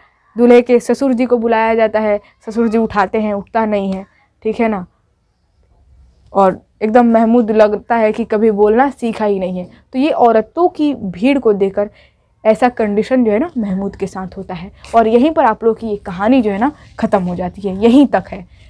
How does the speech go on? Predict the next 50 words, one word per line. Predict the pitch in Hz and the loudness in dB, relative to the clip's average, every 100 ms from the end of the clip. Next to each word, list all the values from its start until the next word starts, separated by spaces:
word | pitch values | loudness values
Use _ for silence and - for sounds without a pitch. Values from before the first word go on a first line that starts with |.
| _ - | _ -12
आप | 208 214 | -10 -4
लोग | 220 | -2
के | 220 | 0
बुक | 220 247 | 0 2
में | 294 311 | 0 0
कहानी | - 196 214 240 | -6 -4 -2 0
यहीं | 202 185 | -2 -6
तक | 180 | -6
बताई | 180 185 180 180 | -6 -6 -6 -4
गई | 190 | -4
है, | 185 | -6
ठीक | 185 254 285 | -2 -2 -2
है। | 302 - - - | -6 -14 -14 -6
तो | |
I | 294 220 214 | 2 2 4
hope | 302 294 | 4 4
आप | 254 254 | 2 2
लोग | 254 | 0
को | 240 | -2
समझ | 233 226 247 | -2 -2 0
में | 247 | 2
आ | 233 | 2
गया | 226 214 | 2 0
होगा। | 202 247 - - | 0 -4 -6 -4
और | 285 | 0
इस | 277 - | 0 0
कहानी | 277 269 311 370 | 0 2 2 2
से | 339 | 2
आप | 302 311 | 2 2
लोगों | 330 | -2
को | 311 | -2
सीख | - 349 202 | 0 0 0
क्या | 233 190 | -4 -4
मिली? | 180 180 - - - - - - - - | -8 -10 -12 -12 -12 -10 -10 -8 -8 -8
सीख | - 349 - | 0 0 2
ये | 285 294 | 2 2
मिली | 214 196 262 | 2 -2 -6
कि | - - - | -8 -8 -6
कभी | 175 - 233 294 311 | -4 0 2 4 2
भी | 214 180 - - | 0 -6 -8 -10
बच्चों | - 190 233 240 - 359 | -6 0 0 0 -2 -2
का | 370 370 | 2 0
जो | 320 339 | 2 -2
बचपना | 269 190 214 - 277 277 | -2 -4 -6 -2 -2 0
है | 269 190 | 0 -4
ना | 208 - | -8 -8
अच्छा | 175 - 277 | -10 -2 -2
से | 240 | 0
गुजरना | 190 185 180 175 180 | -2 -2 -6 -8 -10
चाहिए। | 185 185 196 | -10 -10 -10